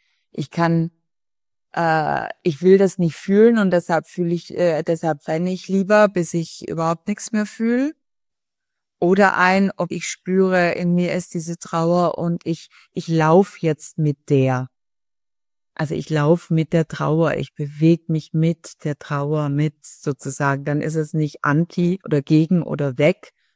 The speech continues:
sondern die Bewegung damit oder so. Deshalb, äh, für mich gibt es sozusagen zwei,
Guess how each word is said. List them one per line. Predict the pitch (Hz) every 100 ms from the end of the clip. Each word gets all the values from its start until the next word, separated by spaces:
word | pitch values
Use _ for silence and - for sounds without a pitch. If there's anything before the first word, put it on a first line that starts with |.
| _
sondern | - 156 156 156 - _ _ _ _ _ -
die | 156
Bewegung | 151 147 165 170 165 151
damit | 147 143 143 139 - - - _ _ _ _
oder | - 135
so. | 123 147 135
Deshalb, | 160 143 156 _ _ _
äh, | -
für | 139 165
mich | 160 151
gibt | 165 - 147
es | -
sozusagen | 139 - 139 143 131 131 - _ _ _ _ _ _ -
zwei, | - 143 139 139 139